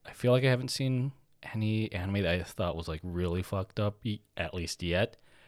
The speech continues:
Um, but this moment was also from The Animatrix. <laughs> Uh, it's a separate story. Uh, I think they're,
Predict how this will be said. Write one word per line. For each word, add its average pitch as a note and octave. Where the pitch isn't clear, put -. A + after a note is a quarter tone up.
Um, F#2
but A2
this C#3
moment D#3+
was C3+
also C#3
from A2+
The G#2
Animatrix. F2+
<laughs> -
Uh, G2
it's G2+
a B2+
separate C3
story. G2+
Uh, F#2
I F2+
think G#2
they're, G2